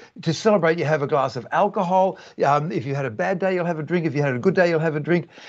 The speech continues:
And yet we do not know how to use this legal drug. And the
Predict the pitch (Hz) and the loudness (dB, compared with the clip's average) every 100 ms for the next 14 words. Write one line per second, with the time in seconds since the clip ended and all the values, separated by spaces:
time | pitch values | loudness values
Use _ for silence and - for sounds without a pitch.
0 | - 170 208 160 165 127 165 196 285 277 | 0 4 4 4 0 -2 0 2 2 0
1 | 208 202 208 160 170 170 104 110 165 - | 0 0 -2 -4 0 0 0 0 -4 -6
2 | - 175 156 147 147 180 190 185 139 156 | -4 0 2 0 0 2 4 4 2 -2
3 | 143 156 139 135 113 175 143 147 - - | 2 2 4 2 2 2 4 2 -6 -6
4 | - 160 165 196 143 151 | 0 2 2 -2 -2 -2